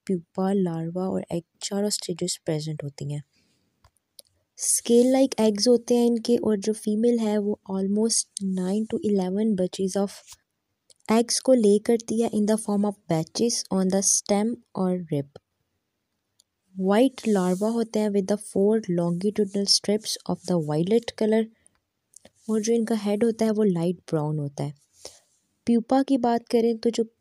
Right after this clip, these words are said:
प्यूपा होता है ये ऑरेंज रेडिश होता है और प्यूपेशन होती है under the semi-dried sheaths। स्ट्रॉ कलर का मॉथ होता है with the dark spots on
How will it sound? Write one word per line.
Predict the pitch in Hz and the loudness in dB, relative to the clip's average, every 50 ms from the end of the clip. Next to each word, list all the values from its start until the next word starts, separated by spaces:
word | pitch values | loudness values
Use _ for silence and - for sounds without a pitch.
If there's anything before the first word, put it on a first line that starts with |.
| _ _ - | _ _ -2
प्यूपा | 214 208 202 - - 240 240 | -2 -2 -2 -2 -2 0 0
होता | 240 240 226 220 - 220 | 2 0 -2 -2 -2 -2
है | 214 220 | 0 0
ये | 214 214 220 220 - - | 0 0 -2 -2 0 0
ऑरेंज | 196 196 196 208 220 240 233 202 180 170 | 2 2 2 2 0 0 -2 -2 -2 0
रेडिश | 165 165 156 156 185 220 220 - - | 0 0 2 2 0 0 0 0 -2
होता | 226 220 220 - 214 | -4 -4 -4 -4 -2
है | 214 220 214 | -2 0 -2
और | 208 208 208 | -2 -2 -4
प्यूपेशन | 202 _ - 208 202 190 - 190 190 190 - - 247 240 240 | -4 _ -2 -2 -2 0 0 0 0 0 -2 -2 -2 -2 -2
होती | 226 208 196 - 202 196 202 | -2 -4 -4 -2 0 0 0
है | 202 202 - _ _ _ - 185 | 0 -2 -4 _ _ _ -6 -4
under | 180 180 185 196 202 190 190 | -4 -2 -2 -2 -4 -2 -2
the | 202 202 196 _ - - _ _ _ _ _ _ _ _ _ _ _ _ - _ _ _ _ - - | -2 -4 -4 _ -20 -20 _ _ _ _ _ _ _ _ _ _ _ _ -20 _ _ _ _ -6 -4
semi-dried | - - - - 247 233 226 240 254 254 233 180 170 196 190 180 185 196 190 - | -4 -2 0 0 0 2 2 2 2 2 2 2 2 4 4 4 4 2 0 -2
sheaths। | - - - - 180 151 147 143 143 - - - - - - _ _ _ _ _ _ _ _ _ _ _ _ _ - _ _ _ _ _ _ | -4 -2 -2 -2 -2 -2 -4 -6 -6 -8 -8 -6 -6 -8 -10 _ _ _ _ _ _ _ _ _ _ _ _ _ -20 _ _ _ _ _ _
स्ट्रॉ | - - - - - - 240 240 247 262 | -4 -2 -2 -2 0 2 2 4 4 4
कलर | 262 - 269 269 269 269 | 2 2 2 2 4 2
का | 262 - 254 254 | 2 2 0 0
मॉथ | 247 226 202 190 185 180 190 208 - - 233 | 2 2 2 2 2 0 -2 -4 -4 -6 -6
होता | 226 220 214 220 | -6 -4 -4 -4
है | 226 220 226 226 220 220 | -4 -2 -4 -4 -4 -4
with | 196 175 190 196 190 - 202 | -2 -2 -2 -2 0 0 0
the | 208 202 180 160 _ _ _ _ _ _ - | 0 0 -2 -6 _ _ _ _ _ _ -2
dark | 190 175 180 196 220 220 - - | 0 0 2 0 -2 -2 -4 -4
spots | - - _ _ - 185 175 175 185 196 - - - - 185 | -6 -6 _ _ -2 0 0 0 0 -2 -4 -6 -8 -4 -2
on | 185 180 180 | -2 -2 -2